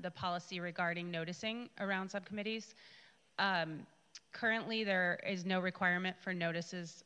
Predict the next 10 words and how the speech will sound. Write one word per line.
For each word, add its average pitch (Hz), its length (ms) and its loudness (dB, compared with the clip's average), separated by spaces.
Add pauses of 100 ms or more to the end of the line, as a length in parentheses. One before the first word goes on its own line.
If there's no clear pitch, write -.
of 170 140 -2
subcommittee 170 520 -2
meetings. 170 680 -2
Um, 165 320 -4
they're 160 260 -2 (180)
meant 180 260 -2
to 185 100 -8
be 175 120 -2
more 165 220 -2
informal. 165 640 -2